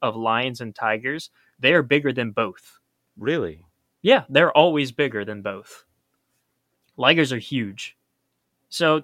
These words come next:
Speaker 1: that phenomenon could have been happening. And I mentioned earlier how the beast, most accounts said it was, like, a rusty brown color.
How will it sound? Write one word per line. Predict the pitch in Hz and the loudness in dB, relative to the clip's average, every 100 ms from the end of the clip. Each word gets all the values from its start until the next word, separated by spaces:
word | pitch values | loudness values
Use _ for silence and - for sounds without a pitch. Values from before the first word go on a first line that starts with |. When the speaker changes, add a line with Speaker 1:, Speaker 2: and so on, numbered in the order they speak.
| - | 0
Speaker 1:
that | 151 170 147 - | 2 2 -2 -18
phenomenon | - - 135 139 127 127 | -10 -2 0 0 -2 -6
could | 143 | -8
have | 127 | -8
been | 120 | -8
happening. | 143 147 - 101 101 - _ _ | -4 -4 -4 -12 -18 -20 _ _
And | 170 185 165 - | 4 6 4 0
I | 143 | -2
mentioned | 151 208 190 175 - | 0 -2 -4 -12 -2
earlier | 165 147 123 113 131 - | 0 0 0 -2 -4 -8
how | - 127 131 123 - _ - | -2 2 4 2 -2 _ -8
the | 135 | -6
beast, | 143 147 175 - - _ _ _ | -2 -2 -2 -6 -14 _ _ _
most | 139 135 165 190 - | -6 0 2 0 -6
accounts | - 151 131 - | -4 -2 -2 -4
said | 143 131 | -4 -4
it | 139 | -4
was, | 123 123 | -6 -4
like, | 117 | -4
a | 113 | -6
rusty | 107 117 - - 113 | -2 -2 -2 -8 -10
brown | 113 107 110 117 123 | -6 -4 -4 -6 -10
color. | - 131 151 175 | -8 -6 -6 -10